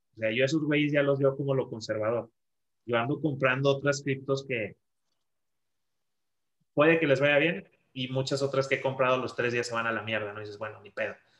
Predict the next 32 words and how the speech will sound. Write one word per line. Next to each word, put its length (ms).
Este, 560
otra 320
que 100
no 120
les, 280
no 100
les, 260
no 100
les 220
dije, 520
que, 300
que, 260
que 80
he 40
estado 320
yo 140
tratando 400
de 80
entrar, 300
que 100
es 160
un 220
pedo 220
imposible 680
de 60
entrar, 320
déjame 320
les 140
comparto 460
pantalla, 480
pero 220
está, 340